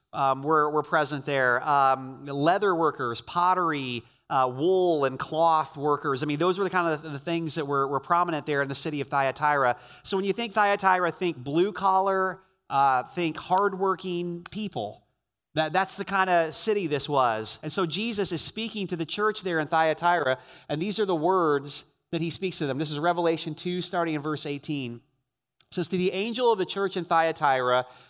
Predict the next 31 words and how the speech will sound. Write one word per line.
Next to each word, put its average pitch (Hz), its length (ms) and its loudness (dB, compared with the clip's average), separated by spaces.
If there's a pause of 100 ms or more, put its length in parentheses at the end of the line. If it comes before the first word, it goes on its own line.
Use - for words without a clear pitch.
(140)
write, 131 560 0 (440)
these 220 400 -4
are 202 140 -2
the 196 80 0
words 160 340 2
of 147 80 -8
the 139 80 -6
Son 165 260 -2
of 135 140 -6
God, 110 540 2 (140)
whose 160 180 0
eyes 180 340 2
are 180 80 0
like 147 240 2
blazing 190 480 0
fire 147 480 2
and 123 100 -4
whose 135 200 -6
feet 190 340 -6
are 139 120 0
like 131 260 0
burnished 139 420 -4
bronze. 110 600 -6 (760)
I 165 240 2
know 190 380 4
your 208 240 0
deeds, 135 720 -6 (280)
your 151 140 0
love 175 380 4
and 208 140 -4
faith, 123 640 -4